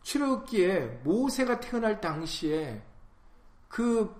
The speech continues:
바로의 권세도 당연히 너무나도 크기 때문에 당시에 이스라엘 민족이 애굽에서 종노릇하고 있지 않았습니까?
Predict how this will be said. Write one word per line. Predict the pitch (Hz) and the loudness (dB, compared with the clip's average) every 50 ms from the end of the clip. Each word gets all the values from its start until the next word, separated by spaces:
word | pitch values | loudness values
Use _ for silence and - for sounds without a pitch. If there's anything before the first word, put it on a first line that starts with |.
| - - | -14 -14
바로의 | - - 147 143 151 170 180 190 185 180 180 175 170 165 160 160 - | -6 -2 0 2 2 4 4 4 4 4 2 2 0 0 -2 -6 -6
권세도 | - 143 139 143 139 - 135 127 143 143 147 143 143 - - | -6 -6 -6 -4 -4 -6 -6 -6 -4 -6 -6 -6 -8 -12 -16
당연히 | - - - 127 131 131 127 139 165 175 - - | -14 -10 -8 -8 -6 -6 -4 -4 -4 -6 -6 -8
너무나도 | 123 123 127 135 131 127 120 120 | -6 -6 -6 -4 -6 -6 -6 -6
크기 | 117 - - 226 214 - | -8 -8 -8 -8 -8 -6
때문에 | - 143 113 107 110 160 165 123 104 - - - - - - - - - - - - - - - - - - - - - - - - - - - - - | -6 -6 -6 -6 -6 -6 -6 -6 -8 -10 -10 -12 -12 -12 -14 -14 -16 -16 -18 -20 -20 -20 -20 -20 -14 -12 -12 -12 -12 -14 -16 -16 -16 -16 -16 -18 -16 -10
당시에 | - - 190 202 226 214 - 247 240 226 226 214 190 156 123 - - - - - - - - - - | -2 0 2 4 4 4 4 6 8 8 8 8 6 4 2 -2 -8 -14 -20 -20 -20 -20 -20 -16 -10
이스라엘 | - 170 202 208 - - 247 233 240 233 226 | -4 -4 -2 -2 0 2 4 6 6 6 6
민족이 | 220 202 196 190 196 190 175 190 196 202 196 185 156 - - - - - - - - - - - - - - - - | 4 4 4 4 2 2 2 2 2 2 4 2 0 -2 -4 -12 -20 -20 -20 -20 -20 -20 -20 -20 -20 -18 -18 -12 -2
애굽에서 | - 165 175 196 196 185 185 185 - | 2 2 2 4 2 0 -2 -2 -6
종노릇하고 | - - 170 190 214 214 202 208 - 185 170 165 165 | -8 -4 0 2 2 4 2 0 -2 -4 -4 -4 -4
있지 | 160 - 170 | -4 -4 -4
않았습니까? | 147 143 143 - - 139 120 120 - - 143 180 196 | -4 -4 -6 -8 -10 -10 -12 -12 -12 -12 -12 -12 -14